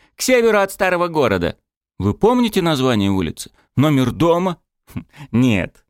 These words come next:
но это не важно. Спрашивай про арку. Тебе покажут.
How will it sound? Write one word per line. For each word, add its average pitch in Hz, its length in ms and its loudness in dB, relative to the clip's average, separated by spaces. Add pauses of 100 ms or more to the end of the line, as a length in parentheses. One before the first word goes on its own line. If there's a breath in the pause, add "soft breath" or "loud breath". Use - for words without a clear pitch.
(220 soft breath)
но 214 100 -2
это 233 160 0
не 233 140 2
важно. 156 540 0 (180)
Спрашивай 120 840 -4
про 90 420 -4
арку. - 360 -10 (200)
Тебе 98 280 -4
покажут. 82 720 -6